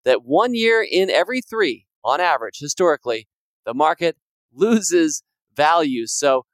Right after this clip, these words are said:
we'll just try to make you smarter, happier, and richer on this podcast in any given week. But for any market year, that richer part, no guarantee. Last week, I had my personal pleasure. It is a very personal,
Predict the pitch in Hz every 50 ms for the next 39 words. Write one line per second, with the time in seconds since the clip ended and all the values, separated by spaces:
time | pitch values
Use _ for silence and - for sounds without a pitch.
0 | _ _ _ _ _ _ _ 143 185 247 - - 277 254 - - - 214 214 208
1 | 202 208 202 - 185 175 - - 190 196 196 196 196 202 185 170 - 190 196 -
2 | - 175 175 165 151 156 170 - - 170 151 139 143 143 139 - - _ - -
3 | 240 254 247 _ - - 143 131 123 - - - 131 135 131 131 120 123 131 120
4 | 120 123 131 139 131 - _ 127 123 - _ _ _ - 202 240 247 214 185 175
5 | 180 180 - - 165 - - 160 170 170 170 165 _ _ _ _ _ _ _ -
6 | 147 147 131 127 165 185 - - 180 165 - 160 170 170 156 - _ _ 117 123
7 | 131 127 123 - - 123 120 120 110 110 - - 107 101 _ _ _ _ _ _
8 | _ _ _ _ _ _ _ _ - - 165 180 180 - 208 214 - 185 175 165
9 | 180 175 156 - _ _ _ _ _ - 131 143 143 147 - - - - 311 339
10 | - - 226 214 196 160 - 202 190 196 202 190 202 190 185 190 175 180 175 165
11 | 156 165 160 160 147 _ _ - - - 214 233 226 - - 180 160 151 156 156
12 | 151